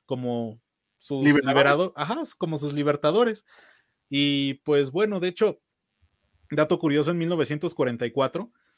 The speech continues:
Speaker 1: ya igual cuando, pues, estaba la pisonadora soviética, todo lo que daba, Estonia recibió en su momento, eh, un reconocimiento para decir que, pues, también eran parte del pueblo ario y los estonios lo celebraron muy brutalmente.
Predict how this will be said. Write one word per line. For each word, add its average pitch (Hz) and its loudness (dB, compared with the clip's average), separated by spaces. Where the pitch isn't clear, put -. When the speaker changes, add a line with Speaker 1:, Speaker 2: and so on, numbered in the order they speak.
Speaker 1:
ya 127 2
igual 123 0
cuando, 107 -8
pues, - -18
estaba 123 -4
la 117 -4
pisonadora 123 -4
soviética, 123 -8
todo 135 -6
lo 123 -8
que 117 -10
daba, 147 -4
Estonia 180 2
recibió 147 2
en 160 -2
su 151 -2
momento, 139 -2
eh, 123 -2
un 151 0
reconocimiento 143 -2
para 123 2
decir 117 -4
que, 156 0
pues, - -4
también 123 -4
eran 147 -2
parte 139 0
del 117 -2
pueblo 123 2
ario 131 2
y 113 -4
los 110 -6
estonios 135 -2
lo 127 -6
celebraron 113 -6
muy 127 -2
brutalmente. 123 -4